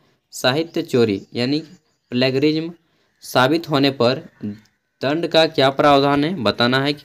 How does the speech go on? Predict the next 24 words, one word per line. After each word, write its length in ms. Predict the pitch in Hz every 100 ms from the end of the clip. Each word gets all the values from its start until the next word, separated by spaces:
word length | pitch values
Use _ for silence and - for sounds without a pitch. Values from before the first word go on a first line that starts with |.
| -
कौन 180 | 123 135
सा 140 | 143 127
दंड 240 | 120 135
मिलता 340 | 131 127 135
है 120 | 139 135
उनको, 320 | 127 123 160 _ -
ठीक 140 | 165
है। 100 | 160 - _ _ _ _ _ _ _ _ _ -
आगे 160 | 135 180
देखते 240 | 185 190
हैं। 60 | 185
वैसे 260 | 165 196
देखा 300 | 175 175 185
जाए 140 | 175 175
तो 100 | 175
हम 180 | 151
लोग 160 | 143 156
के 60 | 156
देश 260 | 127 135
में 80 | 151
साहित्य 340 | 147 131 139 -
की 60 | 139
चोरी 260 | 135 127 135 _ -
कर 160 | 139